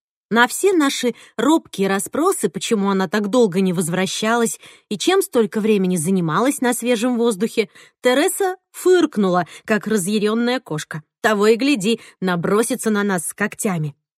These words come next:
Не набросилась, но раздражённо зашипела. "На свежем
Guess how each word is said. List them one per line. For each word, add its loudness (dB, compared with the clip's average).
Не 0
набросилась, 2
но 2
раздражённо -2
зашипела. -4
"На 4
свежем -2